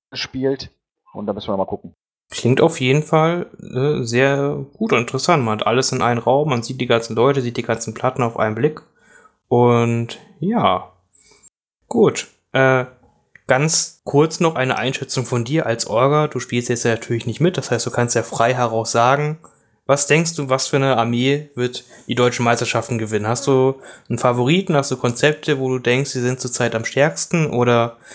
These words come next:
Speaker 2: äh, in welche Richtung geht es gerade bei dir?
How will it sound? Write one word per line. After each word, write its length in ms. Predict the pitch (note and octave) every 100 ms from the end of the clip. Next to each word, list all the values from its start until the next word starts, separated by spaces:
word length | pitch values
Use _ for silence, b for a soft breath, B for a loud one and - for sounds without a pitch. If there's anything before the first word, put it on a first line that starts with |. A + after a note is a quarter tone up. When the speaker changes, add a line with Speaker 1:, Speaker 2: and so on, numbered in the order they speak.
| B B B
Speaker 2:
äh, 260 | A2+ A2 G#2+
in 140 | A2+
welche 260 | A2+ A2+ A#2
Richtung 300 | G#2+ - G#2+
geht 160 | G2+ G2+
es 100 | -
gerade 260 | G2 G2
bei 120 | G2+
dir? 260 | G2 G2 F#2+